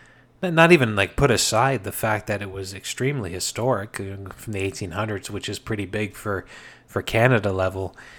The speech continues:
And on top of that, it had a storied history because it had been businesses, and above that, you know, people lived in apartments.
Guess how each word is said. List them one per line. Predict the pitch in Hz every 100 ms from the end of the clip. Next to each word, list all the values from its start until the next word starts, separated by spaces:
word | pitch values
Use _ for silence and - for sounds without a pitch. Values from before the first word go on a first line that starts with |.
| - - -
And | 113 104 101 101 98 - _ _ _ _ -
on | 107
top | 90 117 117 131
of | 113
that, | 101 98
it | 98 104
had | - 101 95
a | 101
storied | 95 - - 165 185 104 -
history | 98 - - 101
because | 92 95 107 101
it | 104
had | 104 107
been | 104 98 95
businesses, | 127 165 120 95 - 95 95 - - - - - -
and | 101 98 95
above | 95 104 98
that, | 98 98 95 - -
you | 104
know, | 95
people | - 107 98
lived | 98 98
in | 101
apartments. | 92 - 110 110 98 95